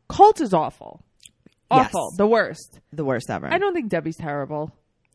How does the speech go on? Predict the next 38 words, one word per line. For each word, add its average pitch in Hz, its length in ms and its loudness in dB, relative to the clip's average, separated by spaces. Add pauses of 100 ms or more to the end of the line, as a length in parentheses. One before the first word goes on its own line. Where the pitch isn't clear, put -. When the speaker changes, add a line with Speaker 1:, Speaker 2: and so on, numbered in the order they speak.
(560)
Speaker 1:
I 285 200 2
think 311 220 -2
she's - 60 -4
Speaker 2:
I 202 120 10
Speaker 1:
just 220 60 12
Speaker 2:
think 226 140 6
there's, 196 200 8
I - 80 6
Speaker 1:
blinded 180 160 6
Speaker 2:
mean, 175 100 6
Speaker 1:
by 165 120 2
Speaker 2:
something's 180 300 6
Speaker 1:
him. 139 140 0
Speaker 2:
wrong 156 500 6
Speaker 1:
No, 370 120 4
Speaker 2:
with 427 100 6
Speaker 1:
no, 403 80 8
Speaker 2:
all 180 140 8
of - 60 6
them. 349 160 8
Speaker 1:
something's 349 380 0
wrong. 302 480 2
There's 254 200 2
something 320 300 -4
wrong 285 200 -2
with 302 100 -6
her, 302 100 2
blah, 233 220 0
blah, 247 200 0
blah. 247 200 0
But 254 140 -2
I 240 140 2
think 320 420 -8
if 226 220 -2
that, 214 260 -2
if 196 180 -4
he 269 340 -10
had 202 520 -4